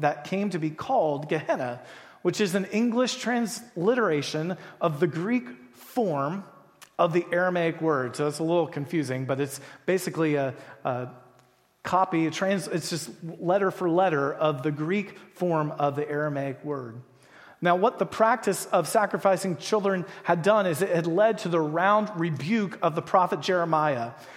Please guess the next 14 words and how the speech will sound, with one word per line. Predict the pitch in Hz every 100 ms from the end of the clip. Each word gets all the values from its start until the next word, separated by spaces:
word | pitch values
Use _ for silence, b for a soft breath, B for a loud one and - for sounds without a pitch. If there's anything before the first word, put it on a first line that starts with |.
| B B
And | 170
this | 170 226 - - B
was | 185 -
finally | - 214 247 233 220
halted, | - 202 175 120 110 131 202 -
the | 147 135 B B
sacrificing | - 190 185 170 190 180 190 180
of | 165 - - -
children | - 208 190 175 165
to | -
Molech, | 165 160 143 131 131 B B B
by | 156
King | 151 - 196 190
Josiah. | 156 160 - 180 165 147 113